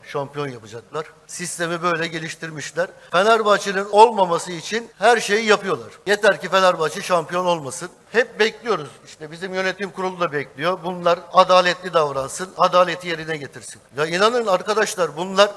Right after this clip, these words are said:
adalet falan getiremezler ya. Bunlar adalet falan getiremezler.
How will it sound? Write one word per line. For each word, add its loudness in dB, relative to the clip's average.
adalet 4
falan 2
getiremezler -2
ya. -8
Bunlar -2
adalet 4
falan -4
getiremezler. -6